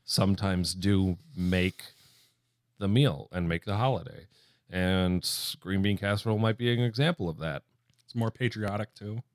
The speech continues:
Speaker 1: More
Speaker 2: Turkeys were
Speaker 1: patriotic.
Speaker 2: around before America,
Speaker 1: <laughs>
Speaker 2: and that's not allowed.
Speaker 1: <laughs>
Speaker 2: Green bean casserole was made during America, by America.
Speaker 1: Well, I can't argue with that logic.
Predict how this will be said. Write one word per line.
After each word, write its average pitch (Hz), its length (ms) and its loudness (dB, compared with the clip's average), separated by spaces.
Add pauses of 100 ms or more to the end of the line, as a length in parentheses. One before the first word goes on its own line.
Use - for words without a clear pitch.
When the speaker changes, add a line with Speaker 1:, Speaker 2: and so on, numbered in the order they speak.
(140)
Speaker 1:
More 92 100 -2
Speaker 2:
Turkeys 101 320 -2
were 101 80 -2
Speaker 1:
patriotic. 101 180 0
Speaker 2:
around 101 280 -4
before 110 380 -4
America, 92 580 -10
Speaker 1:
<laughs> - 80 -12
Speaker 2:
and 139 140 10 (160)
that's 117 260 -2
not 104 220 -2 (160)
allowed. 101 480 -6 (260)
Speaker 1:
<laughs> - 1600 0
Speaker 2:
Green 127 180 2
bean 117 160 2
casserole 107 500 -2
was 101 160 -10
made 101 340 -4
during 110 300 0
America, 92 580 -14 (360)
by 110 160 0
America. 95 600 -10 (720)
Speaker 1:
Well, 98 100 0
I - 20 2
can't 143 280 6
argue 151 260 8
with 156 100 6
that 151 240 8
logic. 104 500 4